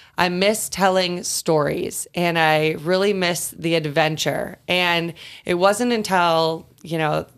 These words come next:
about six years ago that I really started to feel like outdoors is more a fit for me.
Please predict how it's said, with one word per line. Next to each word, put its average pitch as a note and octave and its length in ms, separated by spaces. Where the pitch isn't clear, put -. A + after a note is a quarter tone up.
about D#3+ 480
six - 500
years E3+ 280
ago D#3 300
that D3+ 160
I D3+ 160
really D#3+ 420
started D#3 380
to D#3 60
feel D#3 260
like D3+ 260
outdoors F3 540
is D3+ 140
more D#3 160
a C3+ 40
fit - 280
for D#3+ 160
me. D3+ 280